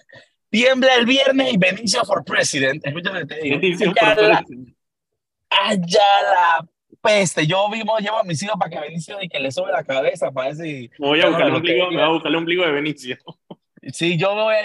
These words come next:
Speaker 1: voy a emprender así como, en, ¿cómo se llama esa? La, la manga esa, como One Piece. Voy a, a buscar el ombligo de Benicio. <laughs>
Speaker 2: Para que me bendiga. Así que nada más,
Speaker 1: Ajá.
Speaker 2: para que estemos claros,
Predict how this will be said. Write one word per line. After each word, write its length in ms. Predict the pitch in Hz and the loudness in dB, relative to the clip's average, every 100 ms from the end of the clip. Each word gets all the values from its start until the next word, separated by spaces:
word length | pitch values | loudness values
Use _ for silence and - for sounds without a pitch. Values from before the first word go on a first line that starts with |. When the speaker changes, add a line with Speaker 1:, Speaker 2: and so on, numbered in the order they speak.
| 208 | -4
Speaker 1:
voy 140 | 185 208 | -4 -2
a 100 | 214 | -2
emprender 320 | 185 165 180 | -4 -6 -6
así 140 | 190 | -8
como, 240 | 214 208 - _ - | -12 -18 -20 _ -14
en, 200 | 147 131 | -12 -12
¿cómo 120 | - | -12
se 40 | 196 | -12
llama 120 | 214 208 | -8 0
esa? 260 | 214 196 170 | 0 0 0
La, 160 | 156 156 - | 0 -2 -2
la 180 | 143 151 | -4 -2
manga 320 | 190 208 208 | -4 -2 -2
esa, 320 | 190 220 180 | -2 -4 -4
como 240 | 160 147 - | -10 -14 -16
One 320 | 139 - 147 | -18 -14 -4
Piece. 320 | 277 202 - | -2 -2 -4
Voy 320 | 147 170 190 175 | -8 -4 -4 0
a, 40 | |
a 40 | 147 | 0
buscar 340 | 139 185 190 196 | 0 2 4 4
el 80 | 160 | 2
ombligo 340 | 147 170 185 | 0 -2 -2
de 140 | 143 | -4
Benicio. 340 | 143 160 120 - _ _ _ _ _ - | -6 -8 -10 -14 _ _ _ _ _ -4
<laughs> 520 | 175 - - 185 151 | -4 -4 -6 -2 0
Speaker 2:
Para 320 | - 143 135 135 | 0 4 2 0
que 80 | 135 | -8
me 140 | 131 | -6
bendiga. 520 | 127 135 160 107 98 _ _ _ _ _ _ _ _ _ _ _ _ 160 | -6 -4 -4 -4 -6 _ _ _ _ _ _ _ _ _ _ _ _ -4
Así 200 | 165 220 | -2 0
que 80 | |
nada 120 | 220 196 | 0 2
más, 160 | 208 | 2
Speaker 1:
Ajá. 60 | 220 | 2
Speaker 2:
para 100 | 185 | 0
que 60 | 170 | -2
estemos 280 | 185 196 185 | -4 -6 -2
claros, 640 | 214 196 175 226 - | 0 0 0 -4 -8